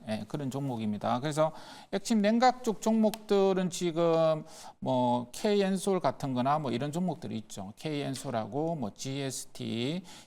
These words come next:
이런 종목들이 있는데, 자, 어쨌든 이 오늘 워터가 좀 올라가고 있는 그런 모습이고, 글로벌 티에이치씨 시장 추정 규모는 이렇게,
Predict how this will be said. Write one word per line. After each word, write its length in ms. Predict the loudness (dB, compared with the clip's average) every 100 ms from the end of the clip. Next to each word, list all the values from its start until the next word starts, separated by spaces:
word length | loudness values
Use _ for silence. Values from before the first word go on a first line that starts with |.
| _
이런 200 | -10 -6
종목들이 480 | -4 -4 -4 -4 -2
있는데, 420 | 0 0 2 0 -2 -14 -20 _
자, 360 | -2 0 0 -2
어쨌든 500 | -4 -6 -4 -6 -4
이 100 | -4
오늘 280 | -2 -2 -2
워터가 420 | -2 -2 -2 -2
좀 200 | -4 -2
올라가고 440 | -2 -2 -4 -4
있는 300 | -4 -4 -4 -6
그런 200 | -6 -6
모습이고, 800 | -6 -10 -8 -2 0 2 -2 -8 -20 -16 0
글로벌 420 | 6 8 6 4
티에이치씨 840 | 2 2 4 2 2 -2 0 0
시장 480 | 0 0 2 2 0 -6
추정 400 | -2 2 4 4
규모는 540 | 0 0 2 2 0
이렇게, 640 | -2 -4 -2 0 2 2